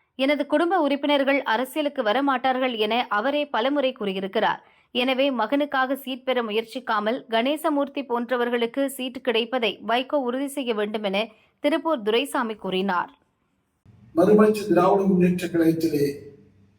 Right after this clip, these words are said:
Speaker 2: நான் கடந்த மே மாதம் வரை மறுமலர்ச்சி திராவிட முன்னேற்ற கழகத்திலே பல்வேறு பொறுப்புகளை வைத்து,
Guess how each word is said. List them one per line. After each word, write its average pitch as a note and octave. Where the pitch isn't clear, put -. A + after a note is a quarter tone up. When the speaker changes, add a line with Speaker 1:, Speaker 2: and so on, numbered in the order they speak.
Speaker 2:
நான் E3+
கடந்த E3+
மே F#3+
மாதம் F3
வரை F3
மறுமலர்ச்சி G3
திராவிட E3+
முன்னேற்ற E3+
கழகத்திலே D#3
பல்வேறு E3+
பொறுப்புகளை E3
வைத்து, D#3